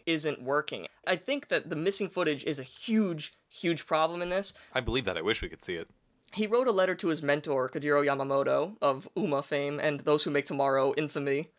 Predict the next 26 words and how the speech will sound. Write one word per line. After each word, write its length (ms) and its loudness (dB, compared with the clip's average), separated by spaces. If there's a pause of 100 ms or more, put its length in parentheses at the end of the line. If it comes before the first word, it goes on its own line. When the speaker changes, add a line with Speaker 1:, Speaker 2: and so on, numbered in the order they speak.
(120)
Speaker 1:
<laughs> 20 -6 (580)
Yamamoto 500 2
said 240 0
that 100 -2
he'd 220 -8
never 440 -2
seen 640 0
Kurosawa 600 2
angrier 680 -2
than 440 0
during 320 2
the 80 -2
things 240 0
with 80 -4
this 140 -4
movie 180 -2
because 400 0
Speaker 2:
Yeah, 100 -2
probably 260 2
'cause 120 -4
he 60 -4
cared 240 -2
so 60 0
much 140 -4
about 240 -4
it, 120 -4